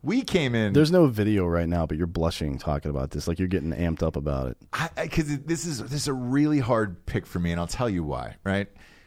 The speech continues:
Speaker 1: We got the coach from Butler. We stole
Speaker 2: Mm-hmm.
Speaker 1: him away, backed up the truck, pay, paid him a shit ton of money. We were picked to, to be last in the Big Ten last year. Uh, not only did he overachieve, like, he,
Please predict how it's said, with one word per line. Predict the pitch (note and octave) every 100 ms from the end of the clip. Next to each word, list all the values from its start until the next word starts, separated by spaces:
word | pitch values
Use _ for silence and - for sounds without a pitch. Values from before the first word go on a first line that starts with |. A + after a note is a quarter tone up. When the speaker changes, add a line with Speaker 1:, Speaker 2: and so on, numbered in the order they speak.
| _
Speaker 1:
We | -
got | C3+ F#3
the | F3+
coach | E3 D#3
from | A#2+
Butler. | G2+ F#2 F#2 F2+ -
We | G#2
stole | - B2
Speaker 2:
Mm-hmm. | G2
Speaker 1:
him | G2+
away, | F2 E2 D#2+
backed | D#2+ F2+ E2 -
up |
the | D2
truck, | - E2 C#2 -
pay, | E2+ D2+
paid | - F2+
him | D#2+ D#2
a |
shit | - D#2+
ton | - D#2+
of | C#2+
money. | C2+ C2+ C2 - - - - - _ _ -
We | E3
were | G3
picked | - D3 -
to, | G2
to | E2+ F2
be | E2+
last | C2+ D2+ C#2+ -
in | E2+
the | D2+
Big | D2
Ten | C#2 D#2 C#2+
last | - - -
year. | G1+ - - -
Uh, | E2 D#2 D#2 D2+ D2 F#2+
not | A#2+
only | D#3 G#2+
did | F#2
he | E2+
overachieve, | F2 D#2+ C#2+ - - D#2 C#2
like, | C2+
he, | -